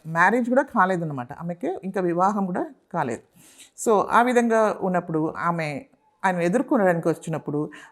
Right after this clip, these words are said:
ఆయన చాలా బాధపడి ఆయన వస్త్రాన్ని చింపుకొని ఆయన, ఆయన ప్రణాళిపిస్తాడనమాట. ఏమని,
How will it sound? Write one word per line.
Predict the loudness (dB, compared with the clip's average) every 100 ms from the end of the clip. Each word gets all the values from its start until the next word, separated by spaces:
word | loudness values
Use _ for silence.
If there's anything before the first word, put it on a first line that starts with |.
| -4
ఆయన | -2 -2 -6 -4 0
చాలా | 2 2 0 -4
బాధపడి | 0 2 2 0 -2 -4
ఆయన | -4 -4
వస్త్రాన్ని | -4 -4 -4 -4
చింపుకొని | -6 -8 -8 -6 -6 -4 -8 -12 _ _ -6
ఆయన, | -4 -6 -8 -14 -20 _ _ -20 -18 -6
ఆయన | -4 -2
ప్రణాళిపిస్తాడనమాట. | -4 -6 -4 0 0 0 -2 -6 -8 -8 -8 -12 -14 -6
ఏమని, | -2 0 -2 -4